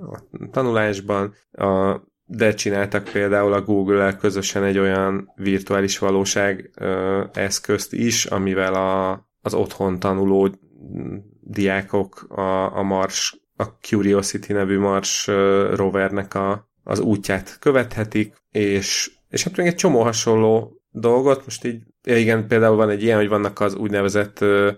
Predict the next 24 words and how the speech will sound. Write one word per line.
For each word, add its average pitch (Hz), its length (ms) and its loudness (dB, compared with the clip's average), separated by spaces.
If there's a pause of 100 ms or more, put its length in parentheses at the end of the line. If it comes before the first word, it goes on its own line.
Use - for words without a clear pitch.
(220)
poliklórozott 104 880 2
bifenil 101 560 0
nevű 98 320 0
műanyagok, 143 680 2
amik, 101 440 -4
ö, 98 380 0 (320)
amiket 101 440 -4
sok - 300 -6
helyen 98 160 -4
használtak, 117 800 -2
mi-, - 320 -10
mielőtt - 380 -6
rájöttek, 98 500 -6
hogy 104 200 -8 (100)
annyira 101 220 -4
nem 117 220 0
kéne, 156 440 2 (180)
é-, 101 540 2 (180)
viszont 104 680 -2 (180)
ez, 101 140 -4 (120)
ez 107 140 -2
is - 160 -4
kicsit, - 400 -8
ö, 98 400 2